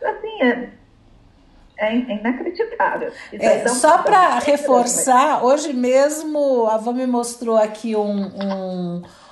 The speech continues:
Speaker 2: um, um antes e depois, né? Ah, então, a pessoa fazendo trilha,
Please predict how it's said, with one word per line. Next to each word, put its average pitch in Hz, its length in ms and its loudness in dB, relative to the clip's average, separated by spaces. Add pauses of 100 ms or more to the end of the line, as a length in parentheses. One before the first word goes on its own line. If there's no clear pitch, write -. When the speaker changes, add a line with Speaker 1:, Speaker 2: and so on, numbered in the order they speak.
(180)
Speaker 2:
um, 202 320 -2 (160)
um 226 80 6
antes 254 300 4
e 233 100 2
depois, 226 680 2
né? 226 360 2 (300)
Ah, 208 280 4
então, 220 220 6
a 262 60 6
pessoa 269 420 2
fazendo 294 520 0
trilha, 202 680 -2